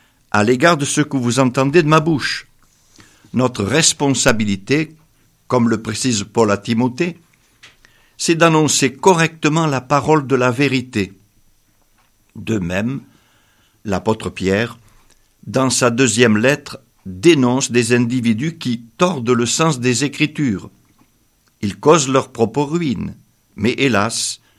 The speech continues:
aussi celle de ceux qui les écoutent. Bien-aimés, pour conclure cette introduction,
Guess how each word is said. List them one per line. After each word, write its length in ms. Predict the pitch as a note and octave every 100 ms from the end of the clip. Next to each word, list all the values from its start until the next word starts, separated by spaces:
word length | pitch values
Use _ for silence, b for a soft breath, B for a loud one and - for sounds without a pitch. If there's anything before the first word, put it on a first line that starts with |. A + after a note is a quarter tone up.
| _ _ _ _
aussi 320 | C#3 - D3+
celle 320 | - E3+ E3
de 120 | A#2+ B2+
ceux 200 | - F3+
qui 180 | -
les 240 | C#3 D3 D3
écoutent. 540 | D#3+ D3 - - _ _ _ _ _ _ _ _ _ _ _ _ G2+
Bien-aimés, 580 | G#2 C3+ A#2+ G#2 F#2 - _ _ _ _ _ _
pour 160 | D3 -
conclure 420 | E3 D3+ E3 D#3
cette 260 | - B2 A#2+
introduction, 880 | A2 C3 B2 G#2 - - B2 C3